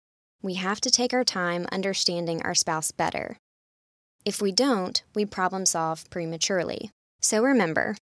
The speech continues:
in the world of problem solving, and sex for that matter, timing matters.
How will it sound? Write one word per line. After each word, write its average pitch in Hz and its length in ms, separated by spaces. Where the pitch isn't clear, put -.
in 196 140
the 196 100
world 196 260
of - 200
problem 196 420
solving, 277 560
and 226 220
sex 170 340
for - 140
that 170 160
matter, 165 340
timing 190 580
matters. 160 760